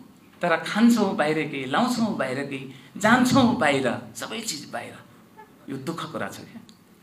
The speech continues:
अनि सुन्छौँ गीतहरू पनि सबै हिन्दीहरूमा, हिन्दी गीतहरू सुन्ने।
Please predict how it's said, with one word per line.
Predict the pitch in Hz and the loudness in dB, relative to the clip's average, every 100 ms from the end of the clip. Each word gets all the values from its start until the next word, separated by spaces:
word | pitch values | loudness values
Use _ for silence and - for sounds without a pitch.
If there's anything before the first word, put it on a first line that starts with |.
| _ _ - - | _ _ -20 -4
अनि | 202 214 208 - | 0 2 0 -4
सुन्छौँ | - 247 262 240 147 | -2 4 6 6 2
गीतहरू | 139 226 233 240 | 2 8 10 10
पनि | 254 | 6
सबै | 240 302 330 | 2 2 4
हिन्दीहरूमा, | 240 277 269 262 233 - - - | 6 8 8 8 6 4 -2 -12
हिन्दी | - 214 269 262 | 2 4 6 6
गीतहरू | 254 220 202 | 6 2 2
सुन्ने। | - 165 127 | 0 0 -2